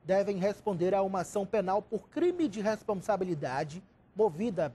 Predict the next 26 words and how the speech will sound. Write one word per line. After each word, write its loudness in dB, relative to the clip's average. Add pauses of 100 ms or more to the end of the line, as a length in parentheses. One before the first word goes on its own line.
(100)
pelo 2
Ministério 0
Público -2
Estadual. 0 (580)
A 0
ação -2
é 0
resultado -2
de -6
uma -4
denúncia -2
feita -4
pelo -4
conselheiro -2
Érico -2
Desterro, -2 (400)
atual 0
presidente -4
do -8
Tribunal -4
de -12
Contas -8
do 0
Amazonas. -8 (300)
Os -20
prefeitos -4